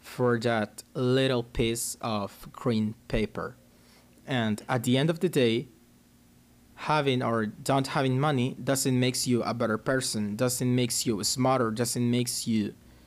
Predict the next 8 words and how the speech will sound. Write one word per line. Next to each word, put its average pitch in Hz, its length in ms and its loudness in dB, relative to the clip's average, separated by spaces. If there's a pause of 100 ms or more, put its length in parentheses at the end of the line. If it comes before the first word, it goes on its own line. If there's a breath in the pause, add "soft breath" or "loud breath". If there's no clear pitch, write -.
(680 loud breath)
a 131 140 -2
better 127 560 4 (300)
human 123 500 2
being. 123 420 2
It's 120 200 -4
j-, - 180 -6
it 135 160 0
just - 720 0